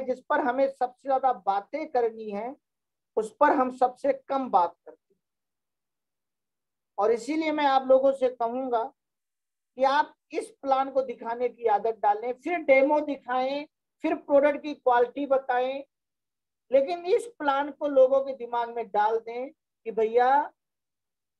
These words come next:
करोड़ों कमाने के लिए, या अभी हम एक लाख पचहत्तर हजार पर हैं, यहीं पर अगर हम बात करें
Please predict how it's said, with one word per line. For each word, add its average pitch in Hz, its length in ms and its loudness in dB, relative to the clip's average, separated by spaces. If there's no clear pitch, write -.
करोड़ों 269 460 4
कमाने 262 480 -4
के 240 180 0
लिए, 233 540 2
या 240 120 0
अभी 254 260 -4
हम 277 160 -6
एक 269 280 -2
लाख 269 360 -2
पचहत्तर 254 500 -4
हजार 262 360 2
पर 240 220 -4
हैं, 240 360 -12
यहीं 262 280 4
पर 320 160 4
अगर 294 220 4
हम 269 140 2
बात 240 320 2
करें 240 440 -2